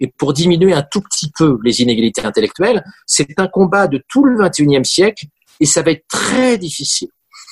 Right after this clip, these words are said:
Ça va être extrêmement difficile parce que nous sommes encore dans un non-dit mon-, mensonger sur ces sujets-là et puis parce que nous ne possédons tout simplement pas la technologie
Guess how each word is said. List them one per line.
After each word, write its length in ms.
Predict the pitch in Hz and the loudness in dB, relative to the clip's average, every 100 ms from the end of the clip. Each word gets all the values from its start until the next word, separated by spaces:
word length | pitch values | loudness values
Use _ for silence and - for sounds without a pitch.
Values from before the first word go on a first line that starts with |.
| - | -16
Ça 140 | - 165 | -6 -2
va 80 | |
être 140 | 160 - | -2 -2
extrêmement 560 | 233 - - 196 185 160 | -6 -4 -4 -2 -2 -2
difficile 480 | 139 - - 240 233 | -4 -4 0 2 0
parce 160 | 156 | -2
que 100 | - | -2
nous 120 | 147 | -2
sommes 240 | 135 - 160 | 0 0 0
encore 320 | 151 151 180 | 0 2 2
dans 260 | 147 127 135 | 2 0 0
un 60 | |
non-dit 400 | 127 139 139 127 | -2 -2 -2 0
mon-, 220 | 135 170 - | 2 2 0
mensonger 960 | 151 185 202 - 151 127 135 123 117 _ _ | 2 2 2 0 -2 0 2 2 -2 _ _
sur 260 | - - - | -8 -6 -2
ces 140 | 147 | -2
sujets-là 580 | 127 131 117 120 156 - - _ _ - | -2 -2 0 0 0 -2 -8 _ _ -8
et 60 | |
puis 120 | 131 202 | -2 -2
parce 160 | 175 | 0
que 80 | - | -2
nous 280 | 202 160 156 | 0 0 -2
ne 80 | 147 _ | -4 _
possédons 580 | - 214 - 185 180 165 - | -2 0 0 0 0 -2 -2
tout 140 | 285 | 0
simplement 800 | - 240 202 202 170 143 123 131 - | 0 0 -2 -2 -2 -2 -4 -6 -6
pas 260 | 294 - _ _ _ _ _ _ _ - | -6 -8 _ _ _ _ _ _ _ -6
la 140 | 131 | -6
technologie 680 | 135 147 143 127 127 123 214 | -2 -4 0 2 2 2 0